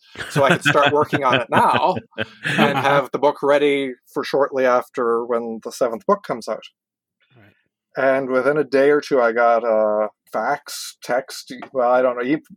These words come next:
Speaker 1: email, I don't remember how the response came, from, uh, his office saying, "Steve approves, the manuscripts are on the way."
Speaker 3: Jesus.
Speaker 1: And so a couple of days later,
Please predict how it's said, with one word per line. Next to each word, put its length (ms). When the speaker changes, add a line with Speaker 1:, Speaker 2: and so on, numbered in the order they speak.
Speaker 1:
email, 220
I 80
don't 100
remember 280
how 80
the 80
response 360
came, 220
from, 460
uh, 220
his 160
office 360
saying, 460
"Steve 480
approves, 800
the 60
manuscripts 760
are 120
on 200
the 80
way." 420
Speaker 3:
Jesus. 1000
Speaker 1:
And 360
so 300
a 60
couple 220
of 60
days 220
later, 500